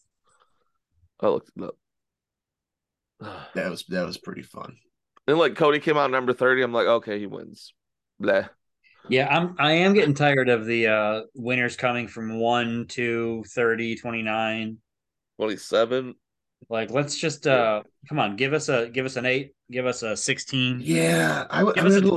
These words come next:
Speaker 3: twenty.
Speaker 2: would have liked that too, especially for a big baby face, Cody Rhodes. It just,
Speaker 3: Like,
Speaker 2: it's
Speaker 3: if
Speaker 2: like,
Speaker 3: Cody
Speaker 2: it's
Speaker 3: comes
Speaker 2: like a
Speaker 3: out at
Speaker 2: baby
Speaker 3: twelve.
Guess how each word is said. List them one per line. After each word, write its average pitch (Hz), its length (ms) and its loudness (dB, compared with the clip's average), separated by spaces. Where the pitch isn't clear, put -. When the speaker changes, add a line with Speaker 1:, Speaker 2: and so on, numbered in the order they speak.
Speaker 3:
twenty. 165 120 2
Speaker 2:
would 196 100 4
have 185 100 4
liked 139 360 0
that 117 240 2
too, 98 240 -6
especially 156 520 -2
for 120 160 -2
a 104 80 -2
big 104 220 -2
baby 98 280 -8
face, 95 420 -6
Cody 95 320 -4
Rhodes. 95 220 -4
It 117 40 -4
just, 113 240 -2
Speaker 3:
Like, 135 180 0
Speaker 2:
it's 143 120 2
Speaker 3:
if - 20 4
Speaker 2:
like, 180 160 6
Speaker 3:
Cody 208 120 2
Speaker 2:
it's - 120 0
Speaker 3:
comes 151 120 0
Speaker 2:
like 160 40 6
a - 40 8
Speaker 3:
out 131 60 4
at - 40 0
Speaker 2:
baby 170 200 2
Speaker 3:
twelve. 135 440 -2